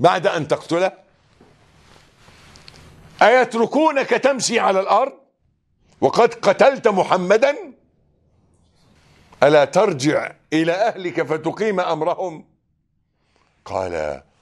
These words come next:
"وأي أهلي؟" "أهلي؟" قال: "نعم، ختنك،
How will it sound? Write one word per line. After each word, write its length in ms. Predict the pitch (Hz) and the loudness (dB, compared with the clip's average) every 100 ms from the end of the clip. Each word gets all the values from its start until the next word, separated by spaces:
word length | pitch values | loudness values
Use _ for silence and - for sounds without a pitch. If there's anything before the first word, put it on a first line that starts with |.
| _ | _
"وأي 360 | 110 143 170 156 151 | -6 -4 -4 -4 -6
أهلي؟" 380 | 127 110 78 _ _ _ _ _ _ _ _ _ _ _ _ - | -6 -10 -12 _ _ _ _ _ _ _ _ _ _ _ _ -18
"أهلي؟" 380 | 123 127 185 196 _ _ _ _ _ _ _ _ _ | -14 -8 -10 -10 _ _ _ _ _ _ _ _ _
قال: 280 | - 294 320 | 0 0 0
"نعم، 360 | 320 311 240 160 | -4 -4 -4 -6
ختنك، 840 | - 330 - 262 247 - - - | -2 -2 -2 -6 -6 -6 -12 -20